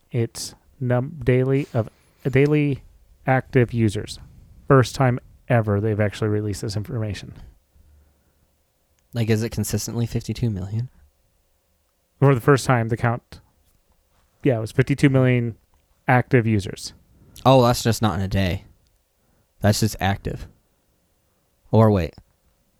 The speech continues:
Speaker 2: Let's read this.
Speaker 1: That was daily. Yes. Fifty-two million daily users.
Speaker 2: Oh,
Speaker 1: And, and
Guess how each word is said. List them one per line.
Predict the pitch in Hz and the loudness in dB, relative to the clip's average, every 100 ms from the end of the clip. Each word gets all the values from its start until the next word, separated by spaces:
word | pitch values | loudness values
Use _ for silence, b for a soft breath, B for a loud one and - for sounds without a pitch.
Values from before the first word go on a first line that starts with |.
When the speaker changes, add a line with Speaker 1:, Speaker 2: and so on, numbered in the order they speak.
| _ - - _ - - | _ -20 -20 _ -18 -8
Speaker 2:
Let's | 107 - | -6 -4
read | 101 - | -8 0
this. | 165 | 4
Speaker 1:
That | 202 | 4
was | 180 | 4
daily. | 190 170 107 - _ | 2 0 -2 -10 _
Yes. | 180 120 - - _ | 0 0 -2 -20 _
Fifty-two | - 123 143 185 | 0 0 2 2
million | 156 120 117 120 - | 2 2 0 -4 -2
daily | 123 120 120 | 0 2 0
users. | 120 101 - - - _ b b b b b b b _ _ _ _ _ _ _ _ _ _ _ _ _ _ _ _ _ _ _ _ _ _ - | 0 -2 -4 -14 -18 _ b b b b b b b _ _ _ _ _ _ _ _ _ _ _ _ _ _ _ _ _ _ _ _ _ _ -6
Speaker 2:
Oh, | |
Speaker 1:
And, | 107 101 | -2 -2
and | 101 | -2